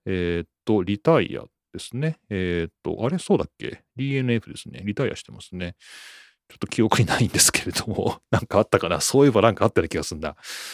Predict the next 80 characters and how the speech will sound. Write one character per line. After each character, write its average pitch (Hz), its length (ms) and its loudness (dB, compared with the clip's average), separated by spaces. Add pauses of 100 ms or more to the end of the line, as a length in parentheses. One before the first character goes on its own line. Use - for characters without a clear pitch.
(260)
な 110 60 -6
ん 104 40 -6
か 101 80 2
あ - 20 2
っ - 40 0
た - 100 2
気 - 100 0
が 92 80 6
す - 100 2
る 101 60 6
な。 110 180 8
そ 139 120 6
う 147 40 10
い - 20 10
え - 20 8
ば 143 80 8
あ - 20 12
っ 196 80 6
た 175 100 10
な。 151 160 10
な 147 80 10
ん 151 60 6
か - 80 8
あ 160 60 8
っ - 40 -2
た 139 80 8
気 120 100 2
が 117 80 6
す - 120 2
る。 113 180 4 (720)
と 165 120 8
い 170 100 10
う 165 120 12
ぐ 147 100 8
ら 147 140 10
い 131 60 8
の 117 320 6 (220)
印 110 200 0
象 92 140 6
で 82 200 0 (300)
申 101 140 0
し 80 60 -2
訳 80 120 0
ご 76 120 -6
ざ 78 100 -10
い - 40 -12
ま 67 80 -16
せ - 120 -18
ん。 - 100 -20 (220)
は - 140 -16
い。 - 80 -20
新 98 220 -6
人 92 260 -2
は、 165 320 6 (380)
ち - 140 -2
ょ 277 40 8
っ - 20 2
と 190 120 2
で 123 60 4
す 127 100 -4
ね、 104 280 4
や 104 80 2
っ - 20 -12
ぱ 120 140 6
り 90 180 2 (320)
チ - 180 -2
ー 165 100 4
ム 165 100 6
メ 160 160 6
イ 156 60 2
ト - 80 2
か - 100 4
ら 87 80 4
も 85 140 2
劣 151 220 2
り 151 100 0
ま 160 140 0
し - 120 -4
た - 140 -4
ね。 127 320 0